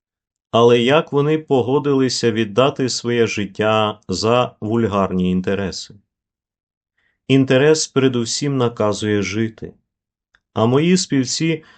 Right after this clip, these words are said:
пропонують моїм людям в обмін на їхню жертву фальшиву монету. У ряди годи з'являється який-небудь лжепророк,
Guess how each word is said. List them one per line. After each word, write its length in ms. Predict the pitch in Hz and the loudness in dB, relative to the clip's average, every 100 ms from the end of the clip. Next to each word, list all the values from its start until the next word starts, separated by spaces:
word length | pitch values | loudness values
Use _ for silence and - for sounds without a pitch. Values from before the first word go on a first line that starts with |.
| _ _ _ _ | _ _ _ _
пропонують 840 | 123 139 131 143 151 175 165 156 | 2 4 4 2 2 0 0 -2
моїм 320 | 131 131 131 127 | 0 2 2 0
людям 380 | 156 147 131 | 0 0 0
в 40 | 120 | 2
обмін 360 | 147 147 131 | 0 2 0
на 100 | 120 | 2
їхню 360 | 123 123 - 107 | 2 0 -2 -2
жертву 540 | 95 120 123 - 110 | 2 2 0 -6 -6
фальшиву 640 | 98 131 131 - 87 78 82 | -2 -4 -4 -6 -6 -6 -6
монету. 520 | 85 85 80 71 - _ _ _ _ _ _ _ _ _ _ _ _ _ - | -4 -4 -6 -10 -20 _ _ _ _ _ _ _ _ _ _ _ _ _ 0
У 100 | 117 | 4
ряди 280 | 156 165 151 | 4 6 4
годи 360 | 143 170 160 | 4 2 2
з'являється 640 | 113 123 127 156 156 151 131 | 2 2 4 4 4 2 -2
який-небудь 720 | 120 127 131 147 135 123 - | -2 -2 0 0 0 -4 -2
лжепророк, 880 | 110 110 101 127 123 107 117 131 | 0 0 2 0 0 0 0 -2